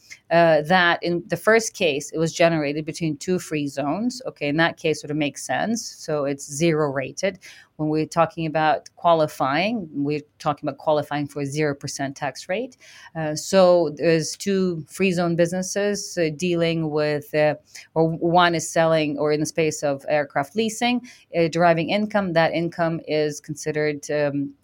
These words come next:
uh, uh, qualified and therefore subject to zero percent rate. Now, that same free zone company now is doing business with the Dubai mainland company, not within the free zone.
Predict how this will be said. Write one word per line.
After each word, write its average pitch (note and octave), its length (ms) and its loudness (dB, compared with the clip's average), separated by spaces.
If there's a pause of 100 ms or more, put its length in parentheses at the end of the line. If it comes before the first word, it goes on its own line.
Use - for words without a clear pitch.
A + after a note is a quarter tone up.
uh, C#3 260 -2 (380)
uh, D3+ 60 0 (520)
qualified F3+ 720 2
and D3+ 340 -4
therefore D3+ 300 -4
subject D3 280 -8
to C#3 80 -6
zero C#3+ 160 -4
percent C#3 320 -10
rate. F3 300 0 (320)
Now, E3 80 -2
that E3 180 2
same G3+ 360 2
free F3 180 2
zone D#3 260 0
company F#3 480 0
now E3+ 220 2
is D#3+ 140 0
doing D#3+ 240 0
business D#3+ 360 -2
with D3+ 280 -2
the D3 220 -4
Dubai D3 460 0
mainland F3+ 800 4
company, C#3 400 -6
not D3 380 2
within D#3 220 -2
the C3 80 -2
free C#3 260 -6
zone. E3+ 260 -4